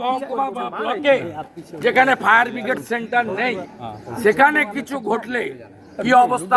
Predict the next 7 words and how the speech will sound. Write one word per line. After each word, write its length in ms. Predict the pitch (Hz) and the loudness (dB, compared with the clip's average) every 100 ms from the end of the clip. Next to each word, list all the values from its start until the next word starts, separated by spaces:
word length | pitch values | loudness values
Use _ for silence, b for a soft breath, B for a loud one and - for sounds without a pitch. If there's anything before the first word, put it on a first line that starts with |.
| 220 | 2
হতে 200 | 208 226 208 | 0 -4 -2
পারে, 200 | 233 302 277 - _ _ | 2 2 0 -12 _ _
সহজে 380 | 208 240 247 226 226 | 2 4 4 2 -2
অনুমেয়। 400 | 180 180 147 101 - - - - - - - - 214 | -4 -6 -6 -10 -12 -20 -20 -20 -20 -20 -8 4 4
আমরা 240 | 285 311 311 302 - _ _ _ _ _ _ _ _ _ _ _ 123 127 131 | 6 6 6 4 -2 _ _ _ _ _ _ _ _ _ _ _ -20 -18 0
জোড়াসাঁকো 600 | 143 262 294 277 285 277 - - | 4 6 4 2 0 0 -4 0
থানা 220 | 233 | 2